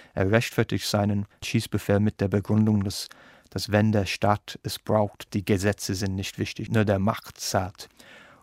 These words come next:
Und Carl Schmitt hat das, den gleichen Prinzipien viel intellektueller formuliert in seiner Aufnahmezustände. Was ich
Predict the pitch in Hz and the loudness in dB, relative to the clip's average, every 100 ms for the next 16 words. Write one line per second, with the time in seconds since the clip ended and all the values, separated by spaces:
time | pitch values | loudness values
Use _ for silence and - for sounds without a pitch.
0 | _ 117 104 98 - - _ _ - - | _ 4 4 2 -4 -14 _ _ -14 4
1 | 110 - 113 135 - - _ _ _ - | 4 4 2 2 0 -16 _ _ _ -4
2 | - - 120 - - - - 110 101 101 | -2 0 0 -2 -10 -14 -6 0 2 4
3 | 104 113 113 - 107 95 - 143 - 107 | 4 4 -2 -2 -2 0 0 0 2 0
4 | 98 - _ - 113 110 107 - 104 107 | 0 -4 _ 0 2 4 0 0 0 0
5 | - 104 113 139 - 110 101 95 107 110 | -2 0 2 0 0 2 2 2 2 0
6 | - 104 - 107 104 110 107 - 98 95 | -4 -8 -2 -2 0 0 -2 -4 -6 -6
7 | - - 107 - 110 110 101 - - - | -8 -8 -8 -8 -10 -10 -12 -18 -20 -12
8 | - 104 113 - | -4 -2 -2 -4